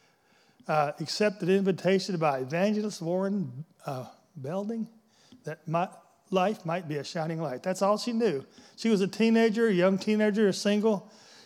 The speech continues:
and, uh, that's all she knew was, uh, she went to a conference and, or commit, and was actually saved.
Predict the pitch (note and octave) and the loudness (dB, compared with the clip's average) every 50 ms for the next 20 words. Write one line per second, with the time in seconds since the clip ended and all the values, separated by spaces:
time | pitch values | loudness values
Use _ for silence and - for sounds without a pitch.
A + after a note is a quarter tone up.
0 | _ _ - E3+ E3+ F3 E3+ E3+ E3+ D#3+ D#3 D3+ D#3 D3+ - _ _ - _ _ | _ _ -2 0 0 2 2 2 4 2 2 0 -4 -8 -16 _ _ -20 _ _
1 | _ _ - - D#3+ D3+ - - F3 F#3 F#3 - - G3 G#3 A#3 A3+ F#3 E3+ E3+ | _ _ -8 -6 -6 -4 0 2 2 2 2 0 -2 0 2 4 4 4 4 2
2 | E3 D#3 D#3 D3+ C3+ D3+ D#3 D3 D3 D3 F3+ - _ _ _ _ _ D#4+ - _ | 0 -2 -2 -4 -4 -2 -2 -2 -2 -4 -8 -14 _ _ _ _ _ -20 -20 _
3 | _ _ _ _ _ _ _ _ _ _ _ _ - - - F3+ F3 D3 F3 F3+ | _ _ _ _ _ _ _ _ _ _ _ _ -16 -10 -8 -8 -6 -4 -4 -4
4 | G3 F#3+ - - F3 E3+ D#3+ D3+ D3 C3+ B2+ - - _ _ _ _ _ _ _ | -4 -4 -2 0 2 2 2 2 0 -2 -4 -10 -20 _ _ _ _ _ _ _
5 | _ _ _ _ _ _ - - - F3+ F#3 F3+ E3+ G3 F#3+ G3 F#3 - - - | _ _ _ _ _ _ -12 -4 -2 0 0 0 -2 -6 -8 -8 -8 -12 -16 -16
6 | _ _ _ - - D3 C3+ D3 E3+ _ - C#3 C3+ B2 - D#3 D#3 F3 G3 F#3+ | _ _ _ -16 -14 -14 -12 -12 -14 _ -14 -14 -14 -10 -8 -4 -2 -2 -2 -4
7 | - D#3 D3+ D#3 D#3+ D#3+ D3 D3 D#3 D#3 D3 D#3 D#3+ F3+ F3+ - F#3 F3 - - | -6 -10 -8 -8 -8 -8 -8 -8 -8 -6 -6 -6 -8 -8 -10 -10 -10 -10 -6 -6
8 | G3 G#3+ A3 D#3 C3+ - | -6 -6 -6 -8 -12 -14